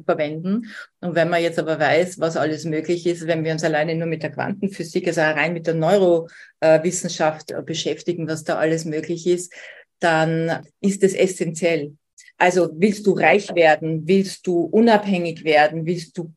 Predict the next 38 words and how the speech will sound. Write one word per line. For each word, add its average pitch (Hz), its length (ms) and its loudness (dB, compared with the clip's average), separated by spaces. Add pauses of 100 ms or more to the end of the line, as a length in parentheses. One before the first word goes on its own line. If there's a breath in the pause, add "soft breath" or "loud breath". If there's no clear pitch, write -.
große 208 500 4
Spuren 214 340 6
hinterlassen, 165 800 0
willst 175 260 -4
du, 180 240 2 (600 loud breath)
dann 185 260 2
musst 202 580 6
du 208 440 4
echt 190 600 4
aus 190 360 0
diesem, 190 680 0 (100)
aus 175 280 -8
diesem 190 400 2
Muster 240 560 6
raus. 139 400 -2
Wir 175 100 -6
sind 202 200 2
ja 208 100 4
konditioniert, 202 640 0
wir 202 80 -2
sind 190 180 0
in 196 120 2
einem 160 320 0
Muster, 196 760 0 (240 loud breath)
in 175 140 -6
dem 175 140 0
Muster 208 360 2
unserer 175 220 -4
Eltern, 202 420 2
in 170 140 -6
dem 170 160 -4
Muster 214 300 0
der 170 100 -2
Gesellschaft, 180 560 -2
in 170 100 -8
dem 170 180 -4
Muster 214 340 2
der 160 360 2